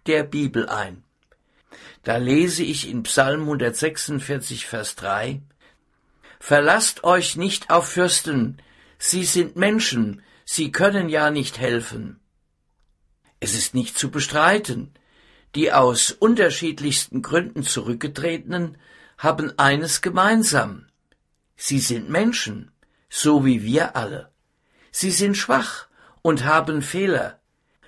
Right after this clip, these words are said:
so wie wir alle. Sie werden oft überfordert durch Erwartungen,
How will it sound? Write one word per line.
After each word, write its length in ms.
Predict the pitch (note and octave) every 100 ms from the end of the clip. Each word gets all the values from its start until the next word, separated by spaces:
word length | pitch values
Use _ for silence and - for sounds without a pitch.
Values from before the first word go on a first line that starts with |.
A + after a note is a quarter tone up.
| -
so 420 | - D3 C3+ C3
wie 160 | C3+
wir 220 | C#3 D#3+ -
alle. 360 | F#3+ D#3 - _ _ _ _ - - -
Sie 220 | - E3
werden 300 | F3 F3 F3
oft 280 | A#3 A#3 -
überfordert 760 | F#3 F3+ - G#3+ A3 F3+ C#3
durch 200 | D#3 C#3+
Erwartungen, 920 | C3+ A#2+ A#2+ D3 F3 G3 G3 F#3+ -